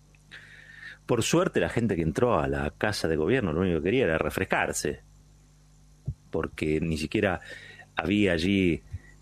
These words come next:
este, en un día de calor, la posibilidad de que los bomberos abastezcan con agua, les tiraran agua a la gente, digo, cosas que son,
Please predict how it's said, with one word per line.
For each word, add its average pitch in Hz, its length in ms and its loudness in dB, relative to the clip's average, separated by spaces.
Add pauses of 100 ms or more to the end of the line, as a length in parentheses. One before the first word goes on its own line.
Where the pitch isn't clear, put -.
(120)
este, 80 640 -2
en 80 80 0
un 82 100 2
día 90 140 2
de 85 100 0
calor, 87 680 2 (600)
la 78 400 -2
posibilidad 95 440 0
de 101 60 2
que 87 60 2
los 82 120 0
bomberos 92 380 0
abastezcan 80 560 -2
con 80 200 -2
agua, 85 500 2
les 76 140 0
tiraran 95 320 0
agua 98 140 2
a 82 40 0
la 80 60 0
gente, 147 420 0
digo, 180 160 2
cosas - 300 -2
que 98 120 -6
son, 165 320 -6